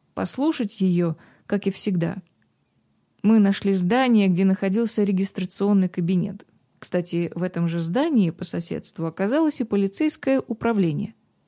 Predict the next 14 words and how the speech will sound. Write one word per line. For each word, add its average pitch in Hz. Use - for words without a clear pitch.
Она 339
отправила 302
меня 269
за 240
анкетами 226
и 214
ручкой, 277
а -
сама 285
ждала 226
в 269
сквере 226
на 202
лавочке. 175